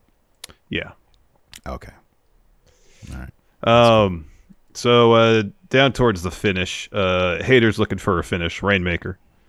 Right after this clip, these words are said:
Speaker 1: Uh, Shida counters with a jumping knee, hits a pair of kicks, looking for a Katana, her own finish. Hayter ducks that, looks again for a Rainmaker.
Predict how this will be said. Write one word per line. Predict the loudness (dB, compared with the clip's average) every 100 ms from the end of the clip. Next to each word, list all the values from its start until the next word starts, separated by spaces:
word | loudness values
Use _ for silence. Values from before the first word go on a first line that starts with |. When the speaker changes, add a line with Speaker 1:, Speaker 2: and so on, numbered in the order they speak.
| _ _
Speaker 1:
Uh, | -6
Shida | -4 -2 -2 0
counters | 0 0 0
with | -2
a |
jumping | -2 -2 -2 -4
knee, | -4 -4 -4
hits | -4
a |
pair | 0 0 0
of | -4
kicks, | -8 -6
looking | -6 -6 -8
for | -4 -2
a | -2
Katana, | -6 -4 -2 -2
her | -2 -2
own | -2
finish. | -4 -6 -8 -12 _ _ _ -6
Hayter | 0 0 0
ducks | 0 -2 -2
that, | 0 0 0 -6 _ _ -6
looks | -6 -4
again | -2 0 0
for | 2 2
a | 2
Rainmaker. | 0 -2 -4 -6 -8